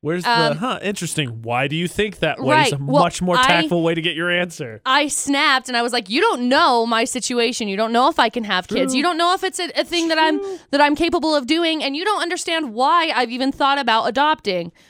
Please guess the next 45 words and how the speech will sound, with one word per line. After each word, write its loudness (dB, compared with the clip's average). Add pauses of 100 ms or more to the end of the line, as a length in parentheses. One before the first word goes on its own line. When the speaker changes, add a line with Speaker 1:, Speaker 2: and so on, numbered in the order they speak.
(140)
Speaker 2:
Why 4
would 0
you 2
even 0
come 0
at 0
me -4
with -2
that?" 0
And -4
basically, -2
I 2
ended -2
up -2
winning -2
the -2
game 0
of -4
pool 0
that 0
we -2
were 0
playing 0
at -2
that 2
point -4
in -8
time -2
because -4
it -2
threw -8
them -2
off 0
so -2
much. -4 (680)
Because -2 (420)
I 2
don't 2
stand -2
for -2
that. -2
Do 0
not 4
ever 0
ask 0